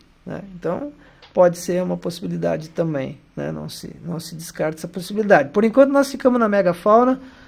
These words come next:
é, de dez mil anos atrás. Isso tá comprovadíssimo por vários autores, como, como o professor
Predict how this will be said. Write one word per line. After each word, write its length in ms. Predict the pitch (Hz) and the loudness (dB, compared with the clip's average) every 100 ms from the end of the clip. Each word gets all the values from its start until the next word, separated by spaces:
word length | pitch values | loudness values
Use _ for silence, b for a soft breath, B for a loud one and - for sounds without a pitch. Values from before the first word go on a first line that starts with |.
| B - | B -2
é, 640 | 160 160 151 147 139 143 | 2 2 4 2 2 -2
de 380 | 147 143 131 135 - _ _ _ _ _ - _ - | -6 -8 -10 -12 -18 _ _ _ _ _ -20 _ -4
dez 200 | - 190 | 4 4
mil 180 | 175 175 | 6 2
anos 160 | 175 170 | 2 0
atrás. 360 | 185 220 226 | 0 0 0
Isso 200 | 226 226 | -2 -8
tá 160 | - 214 - - | -6 -6 -6 -6
comprovadíssimo 920 | - 202 196 190 180 151 175 185 - | -2 -2 0 0 0 -2 -2 -4 -6
por 200 | 175 170 | -6 -6
vários 400 | 143 147 170 151 | -2 0 0 0
autores, 440 | 156 139 165 170 156 | -4 -6 -4 -4 -4
como, 380 | - 151 147 165 B B B _ | -8 -8 -8 -12 B B B _
como 420 | - 165 160 156 151 | -2 0 0 -2 -4
o 60 | |
professor 720 | 156 160 151 147 - 151 143 | -4 -6 -6 -10 -6 -4 -4